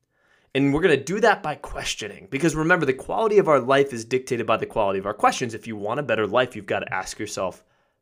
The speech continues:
better questions so that you can find better answers. So here's the question that will help all of us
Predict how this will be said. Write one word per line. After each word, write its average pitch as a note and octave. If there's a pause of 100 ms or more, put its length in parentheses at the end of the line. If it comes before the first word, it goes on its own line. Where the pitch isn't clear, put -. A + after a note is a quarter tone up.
(140)
better F#2+
questions A#2
so B2+
that A#2
you G#2+
can A2+
find G2
better F2+ (480)
answers. B2+
So C#3
here's A3+
the A3
question C3+ (360)
that C3
will C3
help C3 (280)
all C#3
of E2
us -